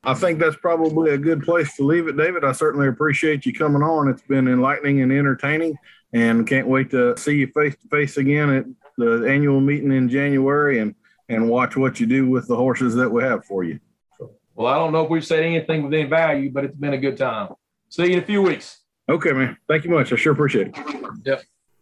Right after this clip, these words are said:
Speaker 1: We would like to remind everybody that the Louisiana Equine Council's annual meeting is this coming Saturday, January fifteenth in Opelousas, Louisiana.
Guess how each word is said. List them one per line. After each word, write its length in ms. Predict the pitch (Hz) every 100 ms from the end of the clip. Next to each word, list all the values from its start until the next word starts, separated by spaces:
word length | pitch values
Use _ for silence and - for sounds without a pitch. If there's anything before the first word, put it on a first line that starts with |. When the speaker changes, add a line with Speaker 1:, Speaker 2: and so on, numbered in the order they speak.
| _ _
Speaker 1:
We 120 | 156 151
would 200 | 143 135
like 260 | 131 127
to 120 | -
remind 480 | 117 113 120 123 113
everybody 640 | 120 113 113 117 127 160
that 240 | 131 110 -
the 80 | 107
Louisiana 580 | 107 117 110 117 113
Equine 560 | 110 113 98 110 107 98
Council's 540 | 117 117 107 113 98 104
annual 460 | 113 113 110 104
meeting 460 | 98 117 139 147 135
is 380 | 113 104 95 -
this 320 | 123 135 135
coming 420 | - 127 120 113
Saturday, 680 | 101 120 117 110 107 110 107
January 880 | 98 101 120 123 113 117 117 110 104
fifteenth 800 | - 135 127 - - 123 120 110 -
in 280 | 104 92 -
Opelousas, 880 | 117 113 113 110 113 104 107 95 -
Louisiana. 880 | 98 104 101 98 113 131 139 151